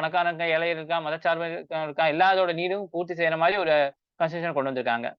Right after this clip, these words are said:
So, through our constitution is said to be borrowed constitution. அதனால நம்ம வந்து கடன் வாங்கப்பட்ட கான்ஸ்டிடியூஷன் வந்து நம்மளோட கான்ஸ்டிடியூஷன் சொல்லப்படும். The credits of its farmers lies in gathering best features of each constitution. சரிங்களா? ஒவ்வொரு கான்ஸ்டிடியூஷன்ல எது பெஸ்ட்டோ அதை தூக்கி நம்ம இங்க வந்து போட்டிருக்காங்க.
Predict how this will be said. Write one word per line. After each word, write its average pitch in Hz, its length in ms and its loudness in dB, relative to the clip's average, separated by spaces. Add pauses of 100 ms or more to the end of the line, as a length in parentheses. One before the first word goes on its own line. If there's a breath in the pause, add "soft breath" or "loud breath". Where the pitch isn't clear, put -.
(220)
So, 220 180 4
through 233 360 0
our 180 200 6
constitution 185 380 0
is 170 140 -4
said 170 80 2
to 170 140 -2
be 190 140 0
borrowed 156 340 4
constitution. 123 480 -6
அதனால 160 280 2
நம்ம 175 160 2
வந்து 208 340 0 (160)
கடன் 196 280 4
வாங்கப்பட்ட 202 420 2
கான்ஸ்டிடியூஷன் 170 460 -4
வந்து 175 180 -2
நம்மளோட 156 220 0
கான்ஸ்டிடியூஷன் 151 340 -4
சொல்லப்படும். 123 480 -4 (360)
The 156 60 0
credits 214 360 2
of 208 120 4
its 202 120 -2 (160)
farmers 175 600 0
lies 190 280 2
in 190 140 -2
gathering 170 500 2
best 196 260 -4
features 175 240 -2
of 208 120 2
each 175 280 -6
constitution. 139 480 -4 (360)
சரிங்களா? 156 200 4 (240 loud breath)
ஒவ்வொரு 202 420 2
கான்ஸ்டிடியூஷன்ல 202 400 0
எது 180 160 2
பெஸ்ட்டோ 165 380 -2
அதை 196 260 4
தூக்கி 202 240 -4
நம்ம 165 180 0
இங்க 151 160 0
வந்து 151 240 -4
போட்டிருக்காங்க. 123 420 -2